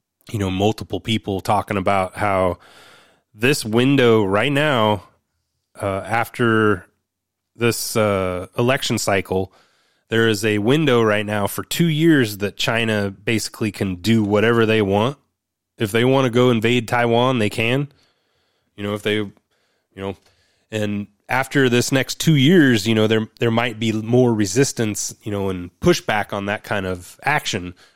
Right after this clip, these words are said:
where right now he can do anything he wants. It kinda makes me think that he's going around, uh, securing partnerships and kinda buttering up people to see where they're at, because there's,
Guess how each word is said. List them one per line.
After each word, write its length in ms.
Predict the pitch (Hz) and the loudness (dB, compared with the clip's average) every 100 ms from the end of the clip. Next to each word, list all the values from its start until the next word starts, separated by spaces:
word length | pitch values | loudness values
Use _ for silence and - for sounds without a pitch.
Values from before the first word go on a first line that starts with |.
| _ | _
where 120 | 107 101 | -4 0
right 220 | 107 107 | 0 0
now 220 | 120 104 | -2 -2
he 120 | 113 | -4
can 440 | 107 92 90 87 _ _ _ _ _ _ _ | -4 -6 -6 -8 _ _ _ _ _ _ _
do 120 | 131 123 | 2 4
anything 320 | 117 127 110 | 4 0 0
he 80 | 101 | 2
wants. 340 | 117 113 - | 2 0 -2
It 160 | 107 - | -8 -4
kinda 220 | 147 131 | -2 0
makes 260 | 123 - | -2 -4
me 100 | 113 | -6
think 280 | 98 123 117 | -4 -4 -4
that 120 | 98 | -6
he's 160 | 98 101 | -8 -4
going 240 | 113 107 101 | 0 0 2
around, 500 | 101 104 104 101 - _ _ _ _ | 0 0 0 -4 -8 _ _ _ _
uh, 160 | 95 87 | -8 -6
securing 760 | - - - 131 123 117 107 | -6 -4 0 2 4 2 0
partnerships 680 | 113 117 107 104 - 107 - | 0 -2 -2 -4 -2 -2 -2
and 120 | 98 | -8
kinda 200 | - 101 | -4 -4
buttering 520 | 87 107 104 104 98 101 | -2 -2 0 0 0 -2
up 160 | 113 | -4
people 300 | - 104 98 | -4 -4 -4
to 80 | 87 | -6
see 220 | - 107 | -6 -4
where 180 | 101 101 | -2 -2
they're 140 | 95 95 | 0 0
at, 280 | 104 131 _ _ _ _ _ - | 0 -2 _ _ _ _ _ -14
because 380 | 101 101 92 92 | -4 -2 -2 -2
there's, 540 | 101 98 92 - - | 0 0 -4 -8 -12